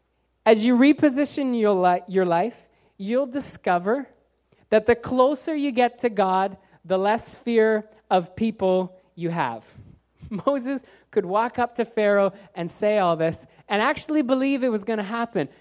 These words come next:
'cause he had had this encounter, this closeness with God. And that's what we want to see this fall. We want to have this encounter where we have this, this true richness and closeness and belief that God is right there.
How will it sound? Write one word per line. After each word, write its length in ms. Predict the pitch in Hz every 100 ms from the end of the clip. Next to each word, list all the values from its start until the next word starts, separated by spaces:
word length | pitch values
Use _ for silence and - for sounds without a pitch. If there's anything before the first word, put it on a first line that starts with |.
| _
'cause 160 | 220 214
he 120 | 233
had 100 | 214
had 360 | 202 226 247 226
this 220 | 254 240
encounter, 540 | 208 - 226 220 226
this 180 | 190 180
closeness 840 | - - 226 233 233 233 220 - _ _ _ _ 185
with 240 | 180 -
God. 480 | 196 196 185 131 - _ _ _ _ _ _ -
And 120 | 208
that's 240 | 247 294 -
what 140 | 277
we 80 | 247
want 240 | 226 233
to 60 | -
see 160 | 262 247
this 180 | 175
fall. 200 | - 226
We 100 | 202
want 160 | 269 269
to 20 |
have 220 | 214 254
this 160 | 233 226
encounter 720 | 185 185 - 247 247 220 151 - - -
where 180 | 220 226
we 220 | 226 285
have 260 | 262 254
this, 220 | 226 214 - _ -
this 220 | 208 -
true 260 | - 269 247
richness 720 | 214 247 247 - 262 254 - _ -
and 120 | 180
closeness 720 | 175 240 247 240 254 240 - _ -
and 160 | 196 185
belief 460 | 208 233 247 - _ _
that 140 | 202 196
God 240 | 220 233
is 160 | 220 208
right 260 | 220 214
there. 300 | 202 202 202